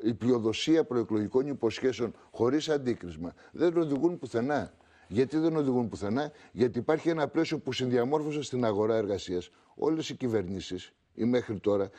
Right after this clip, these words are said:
οι οποίες αναπαράγει μια πολύ φτηνή εργατική δύναμη. Όταν το κουκουέ πρότεινε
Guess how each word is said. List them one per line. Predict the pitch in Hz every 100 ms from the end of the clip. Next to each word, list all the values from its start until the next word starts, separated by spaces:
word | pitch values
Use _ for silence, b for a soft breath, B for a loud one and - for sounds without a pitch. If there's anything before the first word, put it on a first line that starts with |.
| B B
οι | 117
οποίες | 127 160 170 - - B
αναπαράγει | - 131 127 - 131 156
μια | 170 170
πολύ | - 156 160
φτηνή | 156 - 139 160
εργατική | 147 139 127 123
δύναμη. | 156 156 131 90 - B B
Όταν | - 117 175
το | 170
κουκουέ | 160 147 117 151
πρότεινε | 151 151 160 165 139 117 92 71